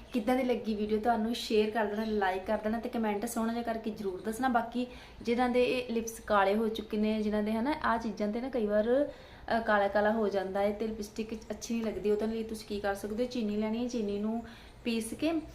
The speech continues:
ਗੁਲਾਬ ਜਲ ਦੇ ਵਿੱਚ ਮਿਕਸ ਕਰਕੇ ਤੇ ਉਹਦਾ ਇੱਦਾਂ, ਇੱਦਾਂ, ਇੱਦਾਂ ਸਕਰੱਬ ਜਿਹੜਾ ਨਾ ਤੁਸੀਂ ਡੇਲੀ ਇਸਤੇਮਾਲ ਕਰਿਆ ਕਰੋ, ਚਾਹੇ ਨਾਰੀਅਲ ਦੇ ਤੇਲ 'ਚ ਪਾ ਲਿਆ ਕਰੋ, ਚਾਹੇ ਤੁਸੀਂ ਗੁਲਾਬ ਜਲ 'ਚ। ਉਹਨੂੰ ਇੱਦਾਂ ਰੋਜ਼ ਹੀ ਉਹਦੀ ਮਸਾਜ ਕਰਨੀ ਹੈ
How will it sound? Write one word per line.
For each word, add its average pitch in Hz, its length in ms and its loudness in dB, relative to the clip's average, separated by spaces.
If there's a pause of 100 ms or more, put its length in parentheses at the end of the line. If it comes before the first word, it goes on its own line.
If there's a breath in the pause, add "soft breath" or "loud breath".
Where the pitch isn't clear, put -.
(120)
ਗੁਲਾਬ 214 340 4
ਜਲ 220 240 2
ਦੇ 226 60 0
ਵਿੱਚ 220 160 -4
ਮਿਕਸ 226 320 -4
ਕਰਕੇ 214 400 -4
ਤੇ 277 140 -12
ਉਹਦਾ 226 160 0
ਇੱਦਾਂ, 214 400 2
ਇੱਦਾਂ, 208 200 2
ਇੱਦਾਂ 214 200 0
ਸਕਰੱਬ 208 540 -4
ਜਿਹੜਾ 214 260 2
ਨਾ 254 100 -4
ਤੁਸੀਂ 233 280 -8
ਡੇਲੀ 202 280 2
ਇਸਤੇਮਾਲ 208 440 -2
ਕਰਿਆ 202 180 0
ਕਰੋ, 240 140 -4
ਚਾਹੇ 214 260 2
ਨਾਰੀਅਲ 190 360 -2
ਦੇ 208 80 -2
ਤੇਲ 208 220 0
'ਚ 208 100 -6
ਪਾ 220 160 0
ਲਿਆ 220 120 -2
ਕਰੋ, 247 200 -2
ਚਾਹੇ 220 260 -2
ਤੁਸੀਂ 214 320 -4 (380 loud breath)
ਗੁਲਾਬ 220 300 2
ਜਲ 170 220 -2
'ਚ। 190 140 -8 (340 loud breath)
ਉਹਨੂੰ 233 200 0 (100)
ਇੱਦਾਂ 214 340 0
ਰੋਜ਼ 226 440 2
ਹੀ 226 160 -2
ਉਹਦੀ 226 140 -2
ਮਸਾਜ 208 500 -2
ਕਰਨੀ 214 420 0
ਹੈ 311 60 0